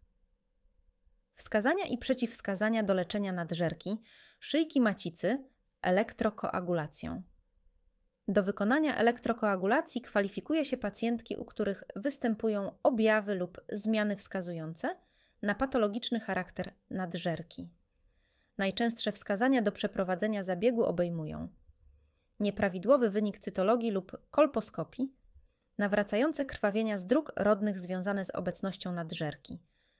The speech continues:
wykryte zmiany przednowotworowe na szyjce macicy.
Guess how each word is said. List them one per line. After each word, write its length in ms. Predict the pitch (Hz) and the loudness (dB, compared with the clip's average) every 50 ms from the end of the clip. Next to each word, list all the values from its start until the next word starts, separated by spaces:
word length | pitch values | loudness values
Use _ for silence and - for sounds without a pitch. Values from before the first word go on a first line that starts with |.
| _ _ _ _ _ - | _ _ _ _ _ -8
wykryte 480 | 175 190 185 - 247 262 262 226 196 | -4 -4 0 2 4 4 4 4 2
zmiany 340 | 175 - 196 233 240 220 180 | 0 0 2 2 2 2 2
przednowotworowe 800 | - - 262 247 240 226 196 196 - - - 180 214 214 202 190 | 0 0 2 2 2 2 0 0 -4 -4 0 0 2 2 2 0
na 120 | 175 170 | -4 -4
szyjce 300 | 170 - 185 175 - 175 | -4 -4 -6 -4 -4 -6
macicy. 520 | 165 165 165 - - 165 - - - 156 | -6 -6 -8 -8 -10 -10 -8 -8 -8 -10